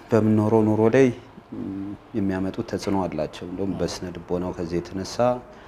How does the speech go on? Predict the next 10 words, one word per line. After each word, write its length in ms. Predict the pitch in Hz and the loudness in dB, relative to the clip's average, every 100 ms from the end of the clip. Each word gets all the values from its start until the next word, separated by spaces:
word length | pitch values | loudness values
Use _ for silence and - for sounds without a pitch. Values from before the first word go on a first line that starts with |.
| - - - | -20 -20 -14
ሰልፍ 420 | - - 117 104 | -6 4 4 4
ፉልፊሊንግ 600 | - 113 98 - 101 101 | -2 -2 0 0 0 0
ፕሮፌሲ 520 | 98 95 90 92 - 92 92 90 - | 6 6 6 0 -2 -4 -4 -6 -14
የሚሉት 460 | 104 92 95 92 - | -10 -6 -6 -8 -8
አለ። 220 | 82 - - - - - - | -12 -12 -16 -18 -20 -20 -16
ያ 180 | 101 85 | -12 -8
ማለት 460 | 85 85 92 127 - | -6 -4 -4 -6 -8
እኛው 360 | 92 95 98 92 | -8 -2 0 0
የተነበየነውን 800 | 90 95 90 87 90 90 90 90 | -2 -4 -4 -2 -2 -2 -2 -4
ነገር 280 | 87 - | -4 -4